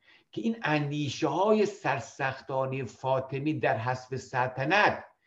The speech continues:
و ایجاد جمهوریت بوده و از سوی دیگه هم خب مجلس، اه، مجلس فکر می‌کنم ششم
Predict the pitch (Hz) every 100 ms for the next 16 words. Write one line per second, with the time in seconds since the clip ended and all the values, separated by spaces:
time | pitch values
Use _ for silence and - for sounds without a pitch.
0 | _ - 131 139 143 143 117 139 135 135
1 | 117 131 117 131 127 131 202 185 - -
2 | _ _ _ _ _ _ _ _ _ -
3 | 120 151 131 113 95 - 120 - 147 117
4 | 135 127 123 110 107 117 117 127 117 113
5 | 110 98 - - _ - 87 85 85 82
6 | - - - 90 95 95 90 107 104 -
7 | 110 113 110 - 104 - - 95 95 95
8 | 90 - - 139 147 104